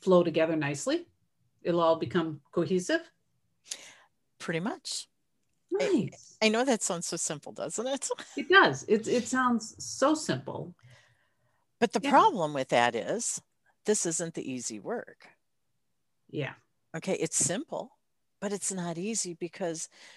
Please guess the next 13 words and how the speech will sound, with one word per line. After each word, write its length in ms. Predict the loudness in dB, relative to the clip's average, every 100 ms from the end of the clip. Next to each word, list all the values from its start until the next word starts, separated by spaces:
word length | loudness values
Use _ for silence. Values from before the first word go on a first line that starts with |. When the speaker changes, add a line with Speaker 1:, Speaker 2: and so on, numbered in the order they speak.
| -20 _ _ _
Speaker 2:
looking 400 | -6 -4 -4 -4
at 100 | -4
your 120 | -6 -10
core 380 | -12 -8 -8
values, 1000 | -8 -10 -8 -4 -4 -4 -4 -6 -8 -12 -14 _ _ _ -20 _
um, 440 | -6 -6 -8 -12 -18 _ _ _ _ _ _
is 560 | -2 0 -2 -2 -4 -6 _ _ -12 -12 _ _ _ _ _ _ _ _ _ _ _ _ -8
a 60 | -8
deeper 480 | -4 -6 -6 -8 -10
process. 880 | -10 -8 -8 -6 -4 -4 -4 -6 -8 -16 -20 -20 _ 0
And 320 | 0 0 -4 -12 _ _ _ _ _ _ _ 2
Susan 680 | 4 4 2 0 0 0 -4
White, 540 | -4 -4 -6 -12 -14